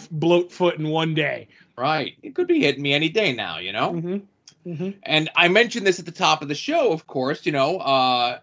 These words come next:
Speaker 2: uh, you know, we mention him every week, of course, uh, Jason Sandberg. Uh, he did, uh, Jupiter, which you can find over at Comixology. He pointed out to us, I guess, that Lamborghini – just, uh, released a new model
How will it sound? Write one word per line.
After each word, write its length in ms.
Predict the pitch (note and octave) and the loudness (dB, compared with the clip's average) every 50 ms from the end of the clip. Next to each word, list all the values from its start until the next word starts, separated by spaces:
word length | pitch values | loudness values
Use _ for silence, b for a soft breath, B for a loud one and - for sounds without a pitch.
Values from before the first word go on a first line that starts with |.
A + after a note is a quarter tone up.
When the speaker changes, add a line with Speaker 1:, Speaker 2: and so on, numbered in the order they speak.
| _ - | _ -8
Speaker 2:
uh, 320 | B2+ B2 A#2+ A#2+ A#2 A#2+ B2+ C3 B2+ - _ _ _ F3+ | -4 -2 -2 0 0 -2 -2 -4 -6 -8 _ _ _ -2
you 100 | F#3+ E3 | 0 2
know, 300 | C#3+ C#3 D3 C#3+ - - - - | 2 2 0 -2 -6 -14 -16 -4
we 140 | D3+ D3 C#3 | -2 0 2
mention 300 | C#3+ C#3+ C3+ C#3+ D3 C#3 | 2 2 2 0 -2 0
him 80 | C3 | 0
every 180 | C3 B2+ C#3 B2+ | 0 2 2 0
week, 360 | A#2 A#2+ A#2+ C3+ D3 - - | -2 0 0 -2 -2 -2 -4
of 220 | C#3 A#2+ - - _ b b b b b b b b b | -8 -8 -8 -12 _ b b b b b b b b b
course, 520 | - - - D3 C3 C3+ C#3+ D#3 D3+ - D3 | -18 -4 0 0 2 2 0 -4 -4 -2 -2
uh, 240 | B2+ A#2 A2 A2 | 0 0 0 -2
Jason 440 | - C3+ C#3 C3+ B2+ B2 - C3+ C3 | -2 -2 -2 -2 -2 -2 -4 -6 -10
Sandberg. 720 | B2 - C3 A#2+ A#2 A#2+ A#2+ A2 B2 B2 C3 D3 D#3 F3 D#3+ | -8 -4 -2 0 0 -2 -2 -2 -2 0 0 0 -2 -2 0
Uh, 240 | A#2 A2 A2 G#2+ | 0 2 2 0
he 180 | - - A#2 A#2 | -2 -6 -8 -8
did, 380 | B2+ A#2 B2 B2 A#2+ A#2+ A#2 A#2+ | -6 -4 0 2 2 2 2 2
uh, 220 | A2 G#2+ G#2 G#2 | 0 0 0 -2
Jupiter, 500 | C#3+ C3 B2+ C#3 C#3 C3 C3 C#3 C#3 D3 | -4 0 4 4 4 4 4 2 2 2
which 140 | D#3+ F3 - | 2 0 -2
you 60 | - | -6
can 100 | B2+ B2+ | -4 0
find 220 | C3+ B2+ B2 A#2+ | 0 2 2 2
over 180 | A#2+ A#2+ B2 A2+ | 0 -2 -4 -4
at 60 | - | -4
Comixology. 880 | - A#2 A#2 A2+ A2+ G#2+ - - A2 G2 G2+ G2 F#2 - A#2+ B2 C3 - b b b b b b b | -4 -4 -4 -4 -4 -6 -6 -4 -2 -2 -2 -4 -4 -4 -4 -4 -4 -6 b b b b b b b
He 220 | - - D3 C#3 | 0 0 0 0
pointed 420 | - - - F3 F#3 F#3+ F3+ E3+ D#3+ | 0 0 0 2 4 6 6 6 6
out 300 | E3 F#3+ A3+ F3 - - | 4 4 4 2 0 -2
to 180 | - C#3 A#2+ | -4 -2 -2
us, 320 | A2 G#2 G#2+ - - - - | -2 -4 -6 -8 -10 -8 -4
I 100 | C3 B2+ B2+ | -4 -4 -2
guess, 280 | C3 B2+ B2+ B2+ - | 0 0 -2 -2 -2
that 180 | - B2+ A#2+ A#2+ | -6 -8 -8 -6
Lamborghini – 960 | B2+ B2+ C3+ D3+ D#3 C#3+ D3 C#3+ - B2+ C3+ D3 D#3 D3+ C#3 A#2 G#2 G2 - _ b b b b b b b - C3+ | -6 -4 -4 -4 -2 -2 -2 -2 -2 -4 -4 -2 -2 -2 -2 -4 -4 -6 -8 _ b b b b b b b -12 -10
just, 460 | C#3 B2+ C3+ C#3 C#3 C#3 C#3 - - C#3 | -6 -2 2 4 4 4 2 0 0 2
uh, 200 | C3 B2+ A#2+ A#2 | 2 2 2 0
released 440 | A#2+ C3 B2+ C3 C3+ C3+ C3 - C3 | -2 -2 0 0 0 -2 -2 -2 -4
a 60 | A#2+ | -2
new 200 | D3 C3+ C3 B2+ | 0 0 0 0
model 600 | A#2+ B2 A#2+ A#2+ C3 C#3 D3+ D#3 F#3 A3+ - | 2 2 2 4 4 4 4 2 0 -2 -6